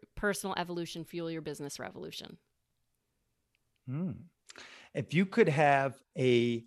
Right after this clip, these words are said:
Speaker 2: billboard that just was basically shared to the entire world with your last piece of content, what would that billboard say?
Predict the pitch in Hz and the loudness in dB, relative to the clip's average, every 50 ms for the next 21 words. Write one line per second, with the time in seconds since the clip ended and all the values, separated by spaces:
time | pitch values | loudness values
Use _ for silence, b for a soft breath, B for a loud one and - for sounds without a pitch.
0 | _ _ _ - 113 98 - 151 185 196 165 120 131 120 113 117 117 117 117 110 | _ _ _ -16 -2 2 4 4 4 4 2 0 0 2 2 4 2 2 0 0
1 | - 117 107 - 139 - 139 120 - - 123 113 101 - - - B B B B | 0 0 0 0 -4 -6 -6 -6 -4 -4 -4 -4 -4 -6 -12 -14 B B B B
2 | B B - 147 156 - - 143 - 143 123 - - 147 139 135 131 - - 120 | B B 0 0 0 0 0 -2 -2 -2 -2 0 2 2 2 2 2 -2 -6 -4
3 | 117 113 110 107 - 135 139 139 135 131 110 110 110 110 110 98 104 98 - - | -4 -4 -4 -2 0 2 4 4 4 2 2 0 0 0 0 -2 -6 -6 -4 -4
4 | 113 110 117 120 127 123 - - - 143 - - 123 117 - - 135 123 123 120 | -2 0 0 0 0 -2 -4 -4 -6 -4 -4 -6 -8 -10 -6 -4 -2 -2 -2 -2
5 | - - 117 101 98 104 - _ _ _ - 139 156 160 147 143 127 113 101 123 | -4 -6 -6 -4 -6 -6 -10 _ _ _ 0 0 0 2 2 0 0 0 0 -2
6 | 113 107 101 107 104 101 101 - - - - | -2 -2 -2 -4 -6 -6 -6 -8 -8 -8 -8